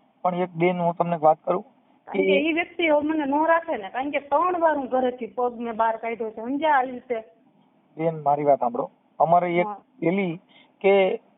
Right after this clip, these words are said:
Speaker 1: કોઈ પણ એક પુરુષ સાથે પ્રેમ ને જિંદગી એક જ હોય.
Speaker 2: હા, હા.
Speaker 1: હવે કોઈ પણ સ્ત્રી હોય, મોહિત સ્ત્રી હોય,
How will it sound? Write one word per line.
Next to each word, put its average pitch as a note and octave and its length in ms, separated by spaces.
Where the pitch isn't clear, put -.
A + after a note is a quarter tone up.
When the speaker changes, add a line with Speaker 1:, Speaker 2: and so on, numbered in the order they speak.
Speaker 1:
કોઈ G3 160
પણ G3+ 240
એક F#3+ 240
પુરુષ F#3+ 280
સાથે F#3 260
પ્રેમ F3 360
ને F#3 200
જિંદગી E3+ 500
એક F3+ 180
જ A#2+ 120
હોય. A#2+ 240
Speaker 2:
હા, G3 320
હા. F#3 300
Speaker 1:
હવે F#3 340
કોઈ F#3+ 160
પણ F#3+ 180
સ્ત્રી G3+ 340
હોય, F3 260
મોહિત D#3+ 380
સ્ત્રી - 440
હોય, F3 300